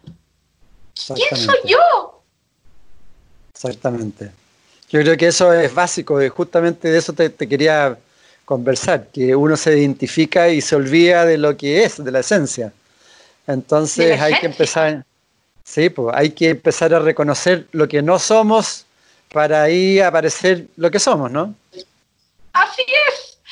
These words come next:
Speaker 1: Entonces, ya doy, ya doy una técnica. No eres tus pensamientos, no eres tus emociones, porque eso vienen y se van, vienen y se van, es impermanente, la esencia es permanente. Entonces,
Speaker 2: Exacto.
Speaker 1: no eres tus pensamientos,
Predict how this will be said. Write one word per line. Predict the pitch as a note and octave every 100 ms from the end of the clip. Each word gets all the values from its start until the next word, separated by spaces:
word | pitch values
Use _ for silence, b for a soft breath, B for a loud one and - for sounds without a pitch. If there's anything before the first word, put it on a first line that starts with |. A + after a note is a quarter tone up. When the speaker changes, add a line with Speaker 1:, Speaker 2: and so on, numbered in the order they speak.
| B
Speaker 1:
Entonces, | C4 B3+ C#4+ A#3+ G3 B3
ya | G#3 C4 C4+
doy, | D#4 E4+ D#4+
ya | G#3+ A3+ A#3+
doy | C4+ D4 -
una | B3+ B3 A#3 -
técnica. | C4+ C4 A#3 G3+ E3 E3 B B
No | B3 C4 C#4 C#4+
eres | D4 D#4+ -
tus | F#4 -
pensamientos, | F#4+ D#4 - D#4+ D#4+ D4 B3+ D4 D4 C#4+
no | C4+ C4 B3+ B3+
eres | C4 C#4 D4+ E4+ -
tus | - E4
emociones, | E4 D4+ F#4 F#4
porque | E4+
eso | D#4+ D#4+ A#3+ - _ _
vienen | G#3 C#4+ D#4+ F#4+ B4 C5
y | G4+
se | G4+
van, | A#4 E4 B3 G#3 b b b _
vienen | G3 C4 C#4+ E4 G4+
y | G#4
se | - C#5+ D5+
van, | D4
es | C4+ E4
impermanente, | E4 E4+ E4+ D#4+ F4+ B4+ - G#3+ F#3
la | G3+
esencia | C4+ - F4+ G#4+
es | A4
permanente. | - D4+ C4+ A#3 D4+ C5+ C5+ G#3 F3+ E3+ B B B B B _ _ _ _ - _ -
Entonces, | G#3 D4 C#4+ - A#3+ G3+
Speaker 2:
Exacto. | - - -
Speaker 1:
no | A#3+ E4+
eres | G#4 -
tus | G4+
pensamientos, | - F4 E4+ D#4 C#4+ B3 G3+ F3+ -